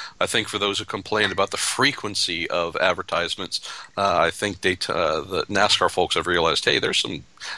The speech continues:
uh, and the T V folks have realized there's some good money to be made here, uh, and saw that, uh, that applied to the event more than ever.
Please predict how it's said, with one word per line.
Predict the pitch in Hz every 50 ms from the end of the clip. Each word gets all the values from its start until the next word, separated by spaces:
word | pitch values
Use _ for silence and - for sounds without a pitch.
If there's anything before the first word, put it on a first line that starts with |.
| - -
uh, | 78
and | 67 - 101 95
the | 90 85
T | - - 101
V | 95 95 87
folks | - - 82 80 -
have | 92 87
realized | 92 95 90 92 85 80 73 - -
there's | - - - -
some | - 85
good | 87 87 -
money | 95 127 135 87 67
to | 67 69
be | 67 65
made | 65 67 67 65 -
here, | 107 85 82 92 - - - - - - - - -
uh, | - 87 87 80
and | 69 80 82 80
saw | - - 98 90 87
that, | 85 85 82
uh, | 80 - - _ -
that | 98 90 71 - - - - - _ _ _ -
applied | - - - - - - 101 92 82 82 82 82 85 - -
to | - -
the | 92 85
event | 85 80 90 90 85 78 - - - - - -
more | 87 82 85 80
than | 78 78 85 - - -
ever. | 78 76 - - -